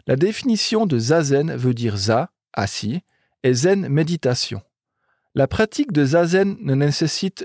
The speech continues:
ni but ni intention. Dans le christianisme,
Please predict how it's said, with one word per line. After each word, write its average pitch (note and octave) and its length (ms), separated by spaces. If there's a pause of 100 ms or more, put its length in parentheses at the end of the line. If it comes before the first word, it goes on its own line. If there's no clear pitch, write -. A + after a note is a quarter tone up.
ni F#3 240
but F3 340 (120)
ni F#3 240
intention. C#3+ 560 (920)
Dans D3 100
le D3+ 100
christianisme, A#2+ 840